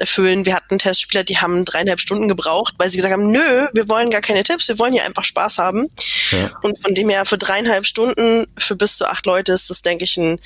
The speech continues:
Speaker 1: Preis, den die Leute auch bereit sind, für Spielspaß und Spannung, äh, auszugeben.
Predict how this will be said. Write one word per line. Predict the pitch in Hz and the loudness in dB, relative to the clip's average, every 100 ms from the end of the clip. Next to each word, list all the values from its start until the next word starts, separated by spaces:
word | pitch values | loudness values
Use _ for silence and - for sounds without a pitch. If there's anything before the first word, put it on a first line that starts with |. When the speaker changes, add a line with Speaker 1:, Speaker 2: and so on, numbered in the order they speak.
| - - - - | -10 -8 -10 -6
Speaker 1:
Preis, | - 175 180 | -2 0 0
den | - 185 | 0 0
die | |
Leute | 170 165 - | 2 0 -2
auch | 175 | -4
bereit | - 180 175 175 | -4 -2 0 0
sind, | 180 185 | -2 -2
für | - 175 | -2 -2
Spielspaß | - 196 190 - 226 - | -2 0 0 0 0 0
und | 196 185 | 0 -2
Spannung, | - 190 208 208 214 - | 0 0 2 0 -2 -2
äh, | 170 | -2
auszugeben. | - 196 - 190 202 196 196 | 0 0 -2 -2 -4 -4 -4